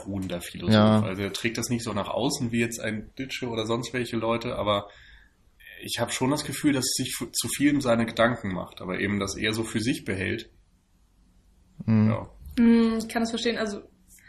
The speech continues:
Speaker 3: Philosoph geht für mich jetzt vielleicht ein bisschen zu weit, aber das stimmt, er sagt relativ wenig und, ähm, in der einen Sa-, Szene mit seinem Vater, wo er ihm versucht zu erklären, warum er denn mit dem Studium aufgehört hat, warum er seit zwei Jahren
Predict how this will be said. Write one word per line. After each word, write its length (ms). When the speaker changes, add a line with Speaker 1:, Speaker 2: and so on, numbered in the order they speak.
Speaker 3:
Philosoph 540
geht 180
für 120
mich 160
jetzt 160
vielleicht 220
ein 40
bisschen 220
zu 160
weit, 280
aber 140
das 160
stimmt, 180
er 100
sagt 360
relativ 400
wenig 360
und, 220
ähm, 260
in 100
der 100
einen 180
Sa-, 360
Szene 300
mit 140
seinem 220
Vater, 480
wo 100
er 60
ihm 120
versucht 300
zu 80
erklären, 420
warum 220
er 80
denn 120
mit 80
dem 40
Studium 320
aufgehört 420
hat, 120
warum 180
er 80
seit 220
zwei 240
Jahren 300